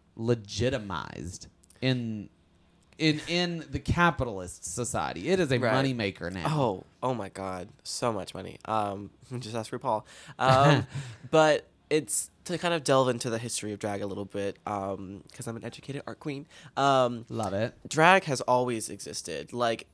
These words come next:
Speaker 2: when I remember learning in school, like, originally, like, during Shakespearean times, it was always men playing women roles
Speaker 1: Mm-hmm.
Speaker 2: because women were on stage, which is interesting.
Speaker 1: <laughs> That's a whole
Speaker 2: Um,
Speaker 1: issue on its own.
Speaker 2: So,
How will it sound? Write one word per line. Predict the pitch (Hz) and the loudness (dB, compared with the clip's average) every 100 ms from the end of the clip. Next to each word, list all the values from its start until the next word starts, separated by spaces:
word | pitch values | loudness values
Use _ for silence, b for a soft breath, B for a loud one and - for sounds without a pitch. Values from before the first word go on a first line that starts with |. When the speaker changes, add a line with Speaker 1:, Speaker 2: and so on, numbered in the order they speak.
| - | -10
Speaker 2:
when | 123 131 123 | -2 -2 0
I | 127 | 0
remember | 151 160 | 2 0
learning | 135 110 123 | -2 -4 -8
in | 110 | -8
school, | - 117 113 | -6 -4 -2
like, | 90 - | -4 -4
originally, | 110 113 127 135 | -6 -4 -4 -4
like, | 120 101 | -6 -6
during | 113 104 | -6 -6
Shakespearean | - 110 - 110 113 | -8 -8 -6 -8 -8
times, | - 120 117 | -4 -4 -4
it | 110 | -6
was | - | -2
always | 123 131 127 | 0 0 0
men | 117 107 | -4 -6
playing | - 104 110 | -8 -8 -6
women | 156 127 | -2 0
roles | 107 110 | 0 -2
Speaker 1:
Mm-hmm. | |
Speaker 2:
because | 107 110 | -6 -10
women | 101 101 | -10 -10
were | 98 104 | -10 -8
on | 98 95 | -8 -8
stage, | - 139 85 - | -2 -2 -2 -8
which | 98 | -12
is | 85 - _ _ _ - | -12 -14 _ _ _ -18
interesting. | 90 - 101 117 | -16 -10 -10 -6
Speaker 1:
<laughs> | |
That's | 110 135 143 147 | -4 0 0 0
a | |
whole | 123 120 117 156 | 4 4 6 4
Speaker 2:
Um, | |
Speaker 1:
issue | 139 - 139 | 2 2 2
on | 139 | 2
its | 156 | 0
own. | 104 95 | -2 2
Speaker 2:
So, | 156 196 185 170 | 6 6 6 4